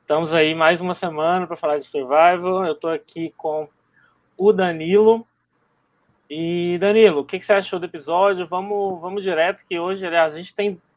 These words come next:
duas semanas aí pra compensar, né? Porque antes de você se apresentar, Danilo, e falar um pouco das suas impressões iniciais, a gente, na semana passada,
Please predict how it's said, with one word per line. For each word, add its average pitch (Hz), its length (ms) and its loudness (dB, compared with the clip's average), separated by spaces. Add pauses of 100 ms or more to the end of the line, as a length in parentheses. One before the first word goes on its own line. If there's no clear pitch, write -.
duas 262 280 -6
semanas 190 520 -4
aí 165 160 -4
pra 160 220 -2
compensar, 160 840 -6
né? 185 280 -10 (420)
Porque 160 560 -6
antes 165 160 -8
de 151 80 -20
você 151 220 -12
se 160 100 -14
apresentar, 147 560 -2
Danilo, 147 360 -6
e - 20 -12
falar 139 240 -8
um 131 80 -16
pouco 143 160 -12
das 139 120 -12
suas 135 200 -14
impressões 135 420 -14
iniciais, 147 680 -4
a 156 100 -6
gente, 156 380 -14
na 156 80 -8
semana 156 340 -10
passada, 143 800 -2